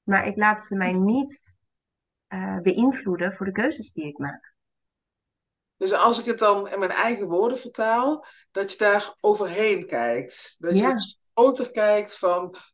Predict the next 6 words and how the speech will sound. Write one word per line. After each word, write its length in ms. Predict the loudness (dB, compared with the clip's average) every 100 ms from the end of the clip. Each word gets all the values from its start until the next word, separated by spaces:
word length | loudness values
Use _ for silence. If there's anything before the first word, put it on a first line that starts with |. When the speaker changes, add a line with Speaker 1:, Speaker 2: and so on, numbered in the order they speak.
| _
Speaker 2:
"Hoe 200 | -2 2
wil 200 | 2 2
ik 160 | -2
mijn 180 | -4 -4
leven 400 | -4 -4 -6 -6
indelen?" 960 | -6 -4 -2 0 2 2 2 0 -6